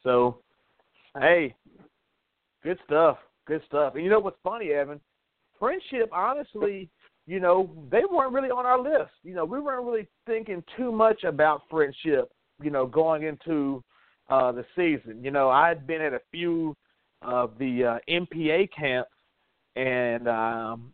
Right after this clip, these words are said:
and ran into, uh, Luke Smith and starting to hear about him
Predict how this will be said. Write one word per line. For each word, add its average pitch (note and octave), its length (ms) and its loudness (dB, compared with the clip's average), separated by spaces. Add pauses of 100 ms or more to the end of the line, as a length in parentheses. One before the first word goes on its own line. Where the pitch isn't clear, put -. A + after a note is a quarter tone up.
and A#2 260 0
ran D#3 280 4
into, C#3+ 720 2 (140)
uh, A2+ 220 0
Luke C#3+ 380 4
Smith C#3+ 380 2
and A#2 120 -16
starting C#3 320 2
to A2+ 80 -12
hear F3 240 2
about C3 280 0
him C3+ 460 -8